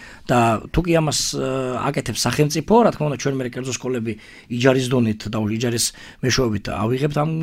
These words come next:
მოედნებს და, რა თქმა უნდა, ძალიან დაგვეხმარება, ა,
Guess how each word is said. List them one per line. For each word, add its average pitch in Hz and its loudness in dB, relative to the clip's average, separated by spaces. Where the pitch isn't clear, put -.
მოედნებს 170 0
და, 233 -2
რა 208 -2
თქმა 147 -8
უნდა, 151 -4
ძალიან 135 -2
დაგვეხმარება, 139 0
ა, - -10